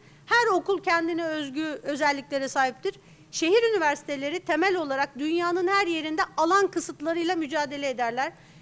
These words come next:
Kampüsteki kadar rahat alanları olmaz. Çünkü kampüs üniversitelerinde isterseniz at koşturun, oralarda bahçeler, şunlar bunlar vardır. Oralarda hayattan uzak, steril yaşarsınız, büyük alanlarda yaşarsınız. Burada hayatın tam içinde yaşarsınız.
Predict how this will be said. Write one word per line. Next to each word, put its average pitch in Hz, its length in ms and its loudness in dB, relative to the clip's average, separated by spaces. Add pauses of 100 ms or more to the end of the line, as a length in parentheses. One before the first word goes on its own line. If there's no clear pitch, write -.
(120)
Kampüsteki 359 680 2
kadar 349 380 0 (100)
rahat 311 360 -2
alanları 330 480 -2
olmaz. 311 380 -4
Çünkü 320 400 -6 (240)
kampüs 359 380 2
üniversitelerinde 294 1040 -4
isterseniz 330 500 0
at 349 220 2
koşturun, 285 460 -4
oralarda 294 540 0
bahçeler, 294 440 -6
şunlar 277 360 -8
bunlar 262 260 -4
vardır. 262 300 0 (580)
Oralarda 339 560 4
hayattan 359 400 2
uzak, 349 280 2
steril 349 400 4
yaşarsınız, 302 640 4
büyük 339 200 4
alanlarda 254 520 0
yaşarsınız. 247 640 -2 (280)
Burada 349 280 4
hayatın 359 380 4
tam 359 200 2
içinde 254 300 -6
yaşarsınız. - 680 -10